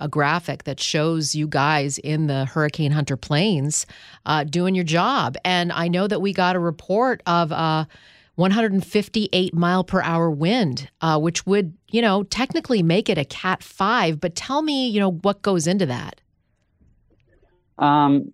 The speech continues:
Speaker 2: so for hurricane intensity, the, the category system, the Saffir-Simpson wind scale, all of that is based on a one,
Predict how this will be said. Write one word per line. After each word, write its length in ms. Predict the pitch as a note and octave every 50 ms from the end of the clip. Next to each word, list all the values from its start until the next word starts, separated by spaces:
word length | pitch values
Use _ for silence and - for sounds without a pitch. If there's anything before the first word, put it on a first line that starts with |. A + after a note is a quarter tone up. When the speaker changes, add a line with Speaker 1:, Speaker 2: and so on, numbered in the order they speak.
| - -
Speaker 2:
so 260 | - - F3 D#3 D3+
for 720 | D3 - - D#3 D3+ D3+ D3 D3 D3 C#3+ D3 C#3+ - - - - - _ _ _ _ _ _ _ _ _ _ _ _ _ _ _ -
hurricane 460 | C#3 D3 F#3 F#3+ F#3+ - F#3+ F3+ D#3+
intensity, 640 | B2 A#2 A#2+ - D3 C#3+ - - A#2+ A2+ G#2+ G#2+ G#2+ G#2+ -
the, 180 | - A2+ A2 G2+
the 120 | F2+ G#2+
category 520 | A2 - - C3+ C3 B2+ A2+ A#2 A#2 A2+ G#2+
system, 420 | - - A#2 - - A2 G#2+ G#2
the 80 | F2+ G#2+
Saffir-Simpson 800 | - - C3 - - A#2 - - B2 A#2 - - A2+ G#2+ G#2
wind 220 | G#2 A2 A2+ A2 G#2+
scale, 400 | - - A2 G2 G2 G2 - - - - _ _ -
all 120 | - D3
of 60 | D#3+ D3
that 120 | E3 C#3+
is 120 | B2+ A2 G2+
based 340 | G2+ A#2+ A#2+ A2+ A#2 -
on 120 | A#2 A2+ A2+
a 140 | A2 G#2+ G#2 - -
one, 520 | - - - A2+ G#2+ A2 A2 A2 G#2+ -